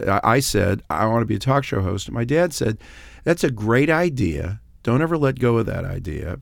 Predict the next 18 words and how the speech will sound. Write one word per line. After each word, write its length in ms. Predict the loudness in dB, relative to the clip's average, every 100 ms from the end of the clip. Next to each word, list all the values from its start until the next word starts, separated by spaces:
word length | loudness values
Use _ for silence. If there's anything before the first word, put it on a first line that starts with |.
| _
Be 140 | 0
a 60 | 0
talk 280 | 0 -2 -2
show 200 | -6 -4
host. 260 | -4 -8 -8
But 160 | -10
first, 640 | -10 0 2 2 0 -6 -12 -4
why 120 | -2
don't 80 | 0
you 80 |
do 160 | -2 -2
something 320 | -2 -2 -2
you 60 | -2
can 80 | -2
make 160 | -4
a 40 | -4
living 380 | -2 -2 -4
at?" 220 | -8 -12